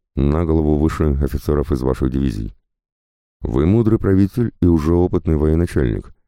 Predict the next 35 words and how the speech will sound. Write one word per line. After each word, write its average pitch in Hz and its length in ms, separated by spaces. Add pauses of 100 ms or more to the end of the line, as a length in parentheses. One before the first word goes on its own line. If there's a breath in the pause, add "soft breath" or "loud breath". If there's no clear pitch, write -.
(480)
и 73 100
не 78 80
можете 85 400
не 62 80
понимать 71 360
важность 71 500
морального 65 460
аспекта 80 380
этого 65 240
противостояния. 57 880 (760)
Несмотря 67 440
на 65 100
то, 69 100
что - 180
командующий 64 500
Десса 64 280
покинул 65 420
нашу 64 260
столичную 64 560
звездную 60 380
систему, 67 540 (440)
ничего 71 340
для 58 120
себя 58 220
не 58 80
получив, 60 440 (720)
он 98 180
в 98 80
глазах 87 380
большинства 80 580
все 71 160
равно 76 280
будет 73 220
считаться - 440
победителем, 71 600